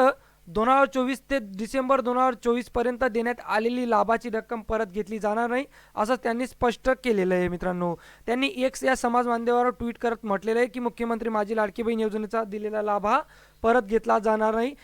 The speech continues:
एवढं स्पष्टीकरण त्यांनी दिलेलं आहे. म्हणून ज्या पाच लाख लाडक्या बहिणींना याचा लाभ मिळालेला होता, तर त्यांच्याकडून एकही रुपया हा परत घेतला जाणार नाही, अशी महत्त्वपूर्ण अपडेट लाडकी बहीण योजनेबाबत किंवा लाडकी बहीण योजनेसंदर्भात ही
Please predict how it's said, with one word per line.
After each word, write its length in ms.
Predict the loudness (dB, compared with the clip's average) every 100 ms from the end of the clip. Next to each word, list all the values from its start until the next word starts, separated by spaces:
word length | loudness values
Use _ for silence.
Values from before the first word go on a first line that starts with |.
| -12 2
एवढं 260 | 4 4
स्पष्टीकरण 640 | 2 -4 -4 -2 -2 -2 -2
त्यांनी 260 | -2 -2
दिलेलं 320 | -2 0 0
आहे. 80 | -2
म्हणून 320 | 0 0 0 -4 -16 -20 2
ज्या 120 | 2
पाच 320 | 6 4 4 2
लाख 120 | 0 2
लाडक्या 300 | 0 2 2
बहिणींना 340 | 2 0 0
याचा 280 | 0 2 2
लाभ 260 | 4 2
मिळालेला 400 | 2 0 2 2
होता, 180 | 2 2
तर 140 | 0 0
त्यांच्याकडून 540 | -2 0 2 4 2 -2 -16 -6
एकही 380 | 0 0 2 2
रुपया 400 | 2 4 6 4
हा 160 | 4 0
परत 340 | 0 0 0
घेतला 380 | 0 -4 -2 -2
जाणार 340 | 0 0 0
नाही, 180 | 0 -4 -6 -18 -6
अशी 220 | -4 -2
महत्त्वपूर्ण 640 | 0 2 2 0 0 0 0
अपडेट 360 | -2 4 6 4 -2 -12 0
लाडकी 380 | 2 2 0
बहीण 200 | -2 0
योजनेबाबत 760 | 2 0 0 0 2 2 2 0 -10 _
किंवा 180 | 2 4
लाडकी 300 | 6 2 -2
बहीण 260 | -2 -2 -6
योजनेसंदर्भात 1200 | -8 0 2 2 0 -4 -2 -4 -2 0 0 -2 -12 _
ही 200 | -6 -4